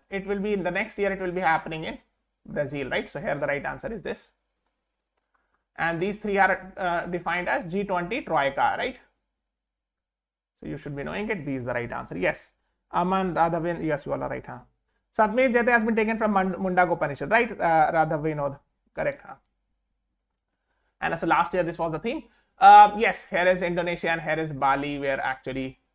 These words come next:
uh, the last year summit happened. Yahan pe. Okay. Uh, the next one is question number eighteen. Who among the following will become the first woman astronaut from Saudi Arab to go on mission? Amelia Skonwald,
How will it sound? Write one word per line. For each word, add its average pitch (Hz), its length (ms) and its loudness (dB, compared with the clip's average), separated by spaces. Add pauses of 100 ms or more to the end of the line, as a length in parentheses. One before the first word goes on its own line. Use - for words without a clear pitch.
(160)
uh, 135 200 -6
the 131 120 -8
last 131 300 -4
year 131 140 -4
summit 131 300 -12
happened. - 340 -10
Yahan 131 200 -16
pe. 160 80 -16 (1700)
Okay. 180 300 -6 (280)
Uh, 208 300 8
the 208 120 0
next 269 280 -2
one 226 260 2
is 233 220 -2
question 208 360 0
number 214 200 2
eighteen. 208 460 0
Who 240 120 0
among 277 220 0
the 269 80 2
following 226 320 0
will 233 160 -2
become 202 300 0
the 220 100 -2
first 220 560 -2 (420)
woman 214 440 2
astronaut 214 520 0
from 208 200 -4
Saudi 185 340 2
Arab 202 260 0
to 226 60 -2
go 190 120 0
on 196 200 0
mission? 170 380 -6 (500)
Amelia 208 380 2
Skonwald, 220 640 4